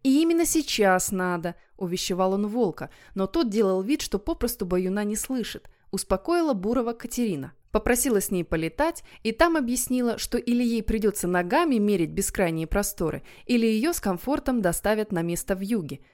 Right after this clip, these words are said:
"Жаруся меня отпустит, я медленно опущусь и быстрее найду этого самого третьего сына.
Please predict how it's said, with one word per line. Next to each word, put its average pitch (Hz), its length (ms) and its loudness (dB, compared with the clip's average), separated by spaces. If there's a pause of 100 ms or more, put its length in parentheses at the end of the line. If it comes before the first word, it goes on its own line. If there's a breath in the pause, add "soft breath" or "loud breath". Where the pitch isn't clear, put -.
(460 soft breath)
"Жаруся 226 360 2
меня 254 220 4
отпустит, 180 500 -4
я 247 140 2
медленно 233 520 2
опущусь - 500 -4 (220 loud breath)
и 190 80 -2
быстрее 269 440 2
найду 214 360 0
этого 269 300 2
самого 247 360 2
третьего 175 400 -2
сына. 208 380 -2